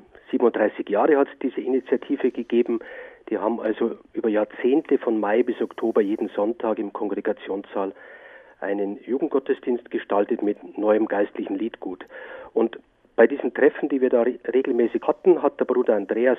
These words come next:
Kaiser, der hat sich da sehr engagiert, gehört zu den Gründern, der hat einfach erzählt, in Kevela gibt's da so eine Biker-Wallfahrt.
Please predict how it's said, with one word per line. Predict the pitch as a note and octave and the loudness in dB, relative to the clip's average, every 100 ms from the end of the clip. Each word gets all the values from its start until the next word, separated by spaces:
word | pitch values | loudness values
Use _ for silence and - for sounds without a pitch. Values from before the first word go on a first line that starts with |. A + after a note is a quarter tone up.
| - | 0
Kaiser, | G#2+ B2 C#3+ D3 - _ _ _ - | 0 4 6 4 2 _ _ _ -6
der | A2+ | -4
hat | A2+ | -4
sich | A2+ | -6
da | - G2+ | -6 -4
sehr | A2 | -4
engagiert, | G2+ F#2+ F#2+ C#3 D#3+ - - | -4 -4 -4 4 4 4 -16
gehört | - G#2 | -8 -8
zu | - | -6
den | - G2 | -8 -2
Gründern, | A#2+ C3 B2+ A#2+ - - - - - - - | 0 4 4 2 0 -16 -16 -18 -18 -12 0
der | A2+ | 2
hat | |
einfach | B2+ A#2+ B2+ | 2 2 4
erzählt, | B2+ - - G#2+ D#3 - | 2 0 4 6 6 4
in | B2 - | 0 2
Kevela | B2 B2+ B2 | 2 4 4
gibt's | - A#2+ - | 2 -6 -4
da | B2 | -4
so | G#2+ | 0
eine | A2+ | -2
Biker-Wallfahrt. | - G#2 - A2 G2 F#2 - F2 - | -2 -6 -4 -6 -6 -8 -10 -12 -12